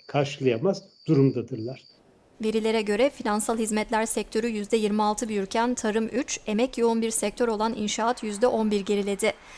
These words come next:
Speaker 2: Sanayideki büyüme ise yüzde yedi virgül beşte kaldı. Ücretli emekten özellikle finans sermayesine bir kaynak aktarımı olduğuna işaret eden Profesör Yeldan'a göre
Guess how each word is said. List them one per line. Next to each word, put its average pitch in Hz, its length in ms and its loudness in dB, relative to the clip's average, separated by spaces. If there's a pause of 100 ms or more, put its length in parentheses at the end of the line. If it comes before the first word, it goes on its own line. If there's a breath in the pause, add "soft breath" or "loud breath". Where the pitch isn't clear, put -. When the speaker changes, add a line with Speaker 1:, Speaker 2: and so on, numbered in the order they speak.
(120 loud breath)
Speaker 2:
Sanayideki 214 640 -2
büyüme 208 260 0
ise 233 220 0
yüzde 208 360 0
yedi 208 280 0
virgül 226 340 -2
beşte 202 280 0
kaldı. 196 480 0 (240)
Ücretli 226 380 4
emekten 233 460 2
özellikle 220 500 2
finans 220 320 0
sermayesine 220 680 0
bir 226 120 0
kaynak 208 400 -4
aktarımı 214 400 0
olduğuna 208 300 -2
işaret 208 400 -2
eden 202 220 -2
Profesör 214 480 -2
Yeldan'a 208 460 0
göre 208 340 0